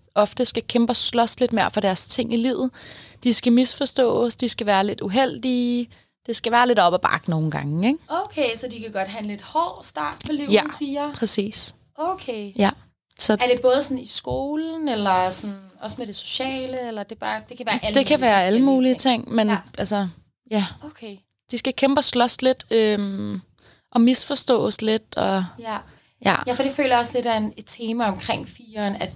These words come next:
Speaker 2: de tit bliver misforstået, eller de føler sig måske lidt misforstået, eller
Speaker 1: Mm.
Speaker 2: lidt ensomme i store selskaber, eller sådan.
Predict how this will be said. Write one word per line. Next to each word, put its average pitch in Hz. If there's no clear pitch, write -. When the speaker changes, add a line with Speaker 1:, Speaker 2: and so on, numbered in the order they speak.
Speaker 2:
de 208
tit -
bliver 294
misforstået, 208
eller 190
de 196
føler 262
sig 240
måske 214
lidt 190
misforstået, 220
eller 220
Speaker 1:
Mm. 208
Speaker 2:
lidt 196
ensomme 220
i 208
store 208
selskaber, 196
eller 185
sådan. 185